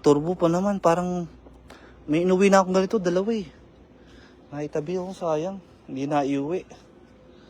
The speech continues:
So yun guys, hanggang dito na lang muna. At hanggang, ba't hindi natatapos yung video natin? Ba't lagi yung may nakikitang naitabi nila? Ito din, pangluto. Bago din.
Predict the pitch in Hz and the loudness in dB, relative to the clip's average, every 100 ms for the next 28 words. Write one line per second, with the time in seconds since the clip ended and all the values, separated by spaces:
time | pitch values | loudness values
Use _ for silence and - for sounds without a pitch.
0 | - - - 165 202 196 185 180 165 170 | -20 -20 -8 -2 0 0 -4 -4 -2 0
1 | 170 170 175 170 170 165 170 147 139 - | 0 0 2 2 2 4 4 2 0 -8
2 | - - - - - - - - - - | -16 -18 -18 -18 -18 -20 -20 -16 -10 -8
3 | - - 143 143 139 143 143 139 - - | -10 -12 -4 -2 0 0 -2 -6 -12 -20
4 | - 139 147 - 330 220 190 170 143 117 | -18 -4 0 6 8 8 6 6 6 6
5 | - 131 123 120 117 120 113 110 107 110 | 4 2 0 2 2 2 2 0 -4 -8
6 | - - - - - 170 175 170 170 165 | -18 -20 -20 -8 0 4 4 4 4 4
7 | 160 147 143 143 135 127 131 117 117 110 | 4 2 0 0 0 2 0 0 -2 -2
8 | 101 120 - 135 120 120 - 131 139 - | -6 -10 -8 -6 -4 -4 2 2 2 2
9 | 117 - 135 143 139 117 | -2 4 4 4 2 0